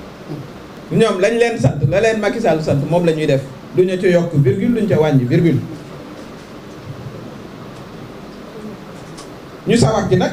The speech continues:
ñu ci bëri sawar ci, mooy li ma leen wax, xaxarkat yeeg, comité d'invective et d'insulte yeeg, parce que ñoom ñëpp la ñuy carte, mooy place ca, ca liste ba, législative bi. Ndax kenn mënu cee gañal sa bopp.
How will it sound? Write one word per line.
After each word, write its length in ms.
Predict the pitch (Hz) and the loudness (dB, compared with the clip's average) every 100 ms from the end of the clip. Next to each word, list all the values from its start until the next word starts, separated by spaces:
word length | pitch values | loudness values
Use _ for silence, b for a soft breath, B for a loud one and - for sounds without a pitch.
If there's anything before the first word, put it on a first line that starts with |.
| - | -2
ñu 80 | 165 | 0
ci 60 | 170 | 4
bëri 180 | 185 214 | 4 4
sawar 300 | - 196 - | 4 4 2
ci, 80 | - | 2
mooy 160 | 165 | 2
li 80 | 175 | 2
ma 100 | 175 | 4
leen 140 | 175 160 | 4 4
wax, 140 | 151 - | 2 -2
xaxarkat 480 | 180 160 160 185 165 | -4 0 0 2 2
yeeg, 400 | 143 156 165 170 - - - - - | 4 6 6 4 0 -6 -12 -12 -4
comité 440 | - 165 170 147 170 | 2 2 4 4 2
d'invective 680 | 165 175 170 165 - 175 165 | 4 6 6 4 4 2 2
et 60 | 170 | 2
d'insulte 440 | 170 170 185 160 | 4 4 6 4
yeeg, 280 | 156 160 175 | 4 4 4
parce 120 | 233 240 | 4 4
que 60 | |
ñoom 200 | 262 233 | 6 6
ñëpp 220 | 247 269 | 4 4
la 100 | 226 | 4
ñuy 160 | 254 254 | 6 6
carte, 300 | 247 175 - - - - - - - | 4 4 4 2 -2 -14 -14 -12 -2
mooy 220 | 190 208 | 4 4
place 420 | - 190 165 - - | 6 4 4 4 4
ca, 60 | 185 190 - - | 2 2 -2 2
ca 100 | 196 | 4
liste 280 | 190 - | 6 4
ba, 100 | 185 120 - - - - - - - - - - - 220 214 208 - - 175 | 2 0 -4 -10 -12 -12 -12 -12 -12 -12 -12 -12 -12 -10 -10 -10 -10 -6 2
législative 540 | 196 202 180 156 123 | 2 4 2 4 2
bi. 80 | - - 190 | 0 -4 0
Ndax 140 | 233 - | 0 2
kenn 260 | 247 262 269 | 2 4 4
mënu 320 | 277 285 277 | 6 6 6
cee 140 | 262 | 4
gañal 240 | 247 226 214 | 4 4 4
sa 60 | |
bopp. 220 | 196 143 | 4 4